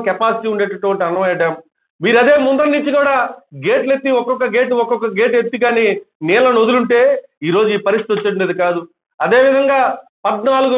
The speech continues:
మీటర్లు ఎత్తాల్సినటువంటి అన్నమయ్య ప్రాజెక్ట్ ఐదు గేట్లలో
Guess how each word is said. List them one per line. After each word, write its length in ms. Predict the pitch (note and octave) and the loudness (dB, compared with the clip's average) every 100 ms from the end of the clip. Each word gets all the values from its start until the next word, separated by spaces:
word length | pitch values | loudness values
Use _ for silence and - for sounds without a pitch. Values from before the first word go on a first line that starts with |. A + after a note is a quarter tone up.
| A3+ | 0
మీటర్లు 300 | D4 D4+ C#4+ | 0 2 0
ఎత్తాల్సినటువంటి 720 | C#4 C#4 B3 C4+ C4 C4+ C4+ C4+ A3+ - - - E3 | 0 0 0 0 0 0 2 2 2 -2 -6 -6 -2
అన్నమయ్య 380 | A#3+ C#4 C#4 C4 | 2 2 2 2
ప్రాజెక్ట్ 340 | A#3+ A#3+ B3+ B3 A3 | 2 0 0 0 0
ఐదు 140 | C4+ A#3+ | 0 2
గేట్లలో 440 | C#4 C#4 C4 C#4 | 2 0 0 2